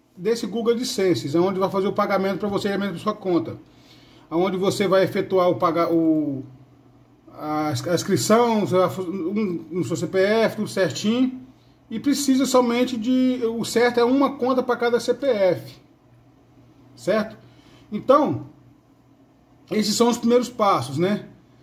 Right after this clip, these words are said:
De você estar colocando o seu e-mail, a sua senha, enfim.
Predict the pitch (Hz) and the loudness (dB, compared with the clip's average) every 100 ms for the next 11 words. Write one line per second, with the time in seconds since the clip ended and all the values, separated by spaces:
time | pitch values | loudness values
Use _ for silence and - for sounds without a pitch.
0 | - 165 170 185 196 170 202 - 196 190 | -16 -8 0 0 0 -2 -2 0 2 2
1 | - 190 190 185 185 180 175 170 160 - | 2 0 2 2 4 4 4 4 2 0
2 | 190 180 170 196 226 220 208 - 185 127 | 2 2 4 4 4 4 2 0 -2 -2
3 | - 196 220 214 208 214 - - 165 123 | -4 -2 0 0 0 0 -2 -2 0 0